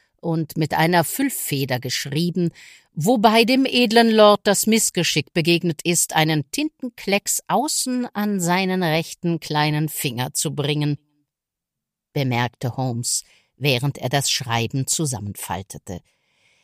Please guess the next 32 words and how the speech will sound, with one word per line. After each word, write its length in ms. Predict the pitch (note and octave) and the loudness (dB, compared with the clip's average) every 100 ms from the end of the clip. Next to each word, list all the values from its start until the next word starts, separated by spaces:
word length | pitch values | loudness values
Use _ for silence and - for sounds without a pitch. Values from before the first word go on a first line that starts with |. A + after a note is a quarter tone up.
| _ _ - | _ _ -2
"Er 280 | F#3 F#3+ F#3 | 0 2 2
sagt 480 | E3 G3+ A#3+ - - | 2 4 2 -2 -6
vier 520 | - - A3+ B3 - - | -4 -2 0 2 0 -4
Uhr, 420 | G3 F#3 F3+ E3 | -6 0 4 4
jetzt 420 | D#3 F3 F#3+ - | 4 2 2 0
ist 200 | F#3+ - | -4 -4
es 200 | D#3+ - | -4 -4
drei. 640 | - D3 D3 D#3 D#3+ G#3 D4+ _ _ _ _ - | -2 0 0 0 0 -2 -4 _ _ _ _ 0
In 340 | A3 A3 A3 - | 2 4 2 -2
einer 300 | B3 D4 D4 | 0 4 4
Stunde 520 | - - F#3 F#3 G3 A#3+ | 2 0 2 2 4 2
ist 260 | A3 - | 0 -2
er 100 | C4 | 0
da. 360 | F3+ C#3+ A#2+ B2 _ _ _ _ _ _ | 2 4 4 2 _ _ _ _ _ _
Bis 220 | A3 G3 - | 0 0 4
dahin 500 | F#3+ F#3 G3 F#3+ F3+ | 6 6 4 2 4
habe 180 | F3 | 2
ich 120 | E3 - | 2 0
gerade 340 | F#3+ F#3 E3 | 4 4 4
noch 180 | D#3+ - | 0 0
Zeit, 440 | - F3+ E3+ - | 4 6 6 0
mich 280 | E3 D3+ - | -4 -4 -4
mit 180 | D3 D#3 | -2 2
deiner 180 | D3+ D3 | 2 4
Hilfe 440 | F#3 F3+ - D3+ | 2 2 0 -2
in 240 | C3 C#3 | -2 0
der 160 | C#3 C#3+ | 2 4
Sache 340 | D#3 D3+ D3 | 4 4 2
aufs 220 | C3+ - F3 | 2 0 0
Laufende 420 | A#3+ - C#3 C#3 | 0 0 -2 -2
zu 180 | - C3+ | -2 -2
bringen. 360 | C#3 D#3 D3+ | -2 0 0